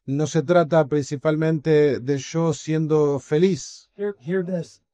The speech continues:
Speaker 2: It's not less than those things.
Speaker 1: Ah, escuchá esto, no es que es menos que esas cosas,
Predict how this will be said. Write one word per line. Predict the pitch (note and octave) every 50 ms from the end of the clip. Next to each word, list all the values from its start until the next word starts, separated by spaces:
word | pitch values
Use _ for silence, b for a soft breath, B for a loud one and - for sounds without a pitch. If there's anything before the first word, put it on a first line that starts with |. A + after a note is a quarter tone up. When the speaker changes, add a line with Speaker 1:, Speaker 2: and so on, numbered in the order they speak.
| _ _ _ _ _ _ _ _ _ _ _ _ _
Speaker 2:
It's | G#3+ F#3+ - - _
not | A3 G#3+ B3+ - - _
less | F3+ D#3 D3+ D3+ E3+ G3+ A3+ A3+ - - -
than | - D#3+ D3 C#3
those | C3 B2 A#2 A2+ A2+ - -
things. | - A2 - - _ _ _ - - _ -
Speaker 1:
Ah, | - A2+ A2 - -
escuchá | C3+ C3 - D3 C3 - E3 E3 D#3+
esto, | D#3+ D3+ - - C3+
no | C3+ D3 D#3+ E3+
es | F#3 F#3
que | - - E3 D#3+ D#3
es | D3+ C3 C3+
menos | C#3 C#3+ D3 E3 F#3+ G#3+ G3 F3 D3+ C#3 C3+ -
que | - C#3+ C3+ C3+
esas | B2+ - - A#2+ -
cosas, | _ - A#2+ G#2+ - - G#2+ F#2 F2+ - - - _